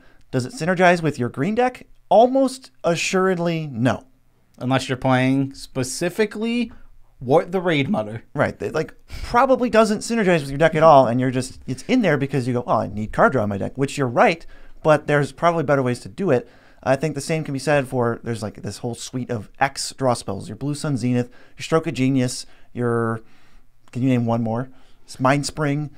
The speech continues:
Speaker 2: S-, Sphinx's Revelation.
Speaker 1: Sphinx's Revelation, that whole type. I think they get thrown into decks a lot, where if you look at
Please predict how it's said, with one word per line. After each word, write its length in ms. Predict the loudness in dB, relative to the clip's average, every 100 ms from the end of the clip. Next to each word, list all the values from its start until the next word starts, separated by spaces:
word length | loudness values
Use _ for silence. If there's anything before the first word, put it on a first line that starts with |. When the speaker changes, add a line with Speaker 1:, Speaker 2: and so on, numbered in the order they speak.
| -14
Speaker 2:
S-, 240 | -14 -14
Sphinx's 480 | -14 -10 -8 -8 -4
Revelation. 560 | -2 -2 -4 -4 -6 -8
Speaker 1:
Sphinx's 320 | -8 -8 0
Revelation, 600 | 2 4 2 2 -2 4
that 220 | 4 4
whole 220 | 0 -4
type. 300 | -2 -2 0
I 60 | -2
think 200 | -4 -2
they 100 | 0
get 160 | 0
thrown 200 | -2 -4
into 120 | -2 2
decks 220 | 0 0
a 80 | -6
lot, 420 | 4 6 6 4
where 260 | -6 -6 -10
if 200 | -12 -10
you 140 | -6 -6
look 240 | -6 -6
at 120 | -6